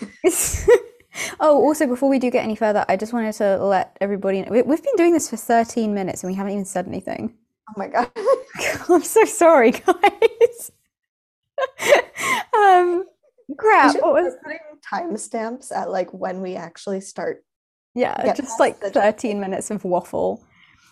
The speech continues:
Speaker 2: I
Speaker 1: Yeah.
Speaker 2: want to apologize if you're hearing, like, bell ringing in the background or meowing. We brought home a kitten yesterday to be our,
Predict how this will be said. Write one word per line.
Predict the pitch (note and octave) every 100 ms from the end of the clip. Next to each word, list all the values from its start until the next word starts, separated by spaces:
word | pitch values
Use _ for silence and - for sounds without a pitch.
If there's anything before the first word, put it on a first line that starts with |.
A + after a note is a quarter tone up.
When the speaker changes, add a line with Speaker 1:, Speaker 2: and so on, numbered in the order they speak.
| -
Speaker 2:
I |
Speaker 1:
Yeah. | A#3+
Speaker 2:
want | B3 C#4 C#4+
to | D#4+
apologize | C#4+ D#4+ C#4 C4 C4
if | C4
you're | C#4
hearing, | D4 C#4 C4+
like, | A3+ A3
bell | G#3+ G#3 A3
ringing | A3+ A#3+ B3 C#4 C#4
in | - C4
the |
background | C#4 C4+ C#4+ C#4 C4+
or | - G3+
meowing. | G3 A3 A#3+ A#3+ A#3+ B3 B3
We | G#3+ A3
brought | G#3+ A3
home | A3+ G#3+ G#3 -
a | G3+ G3+
kitten | G3+ C4+ C4 A#3+ B3
yesterday | A#3 G#3+ - A3 A3 G#3+
to | A3+ G#3
be | G3+ G3+ -
our, | G3 G3 F#3+ F#3+